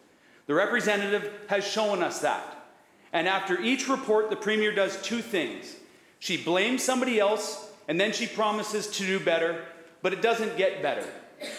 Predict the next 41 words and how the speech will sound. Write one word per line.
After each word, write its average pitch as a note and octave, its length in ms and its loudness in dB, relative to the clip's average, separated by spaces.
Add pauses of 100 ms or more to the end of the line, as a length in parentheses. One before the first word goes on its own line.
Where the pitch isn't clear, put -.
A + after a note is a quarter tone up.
(220)
End G3 240 2
quote. F3 400 2 (760)
You A3 120 2
know C#4+ 60 6
who C#4+ 80 2
that's, B3+ 360 0
who A3 160 0
said A#3 220 2
that, A#3 200 2
Mister A3+ 200 -6
Speaker? B3 440 -2 (520)
That A#3 160 4
was D4+ 120 0
the D#4 80 0
former B3+ 360 0
member A3 340 4
of F#3+ 160 0
Mount G3+ 260 0
Pleasant, E3+ 440 2
Melanie G#3+ 320 4
Mark, F3 360 2 (600)
speaking C#4 580 2
of G#3 140 0
the G#3 80 4
former B3 380 0
Premier A3 400 2
Christy G#3+ 340 0
Clark's F#3+ 340 0
government F3 420 0
in C#3+ 60 -8
twenty D#3 280 -2
seventeen. C3+ 600 -4 (1200)
The C#3+ 60 -6
B G#3 140 2
C B3+ 180 2
N A#3 100 2
D A3+ 100 0
P G#3 180 -2
government F3 520 2
uses E3 480 -2
essentially G3 680 -2